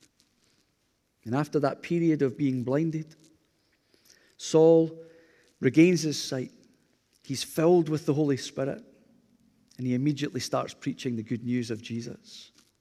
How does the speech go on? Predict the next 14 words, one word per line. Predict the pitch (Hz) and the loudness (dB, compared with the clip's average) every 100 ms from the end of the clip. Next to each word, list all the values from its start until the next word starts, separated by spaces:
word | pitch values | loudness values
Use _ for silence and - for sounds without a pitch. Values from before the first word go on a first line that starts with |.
| _ _ _ _ _ _ _ _ _ _ _ _ _ _ _ - | _ _ _ _ _ _ _ _ _ _ _ _ _ _ _ 0
He | |
not | 151 156 | 2 6
only | 147 190 165 | 4 6 4
did | 143 - | 2 0
that, | - - - _ _ _ _ - | -10 -10 -20 _ _ _ _ -10
but | |
he | 131 156 170 | -6 2 2
obeyed | 127 156 165 165 165 - - | 4 6 8 8 4 -10 -8
Jesus' | 165 156 143 135 131 | -4 -2 -2 -6 -8
command | - 123 156 147 - | -6 -4 -2 -4 -6
to | 117 | -6
go | 135 151 - | -2 -2 -2
and | 113 113 | -4 -4
reach | 185 - - | -6 -6 -18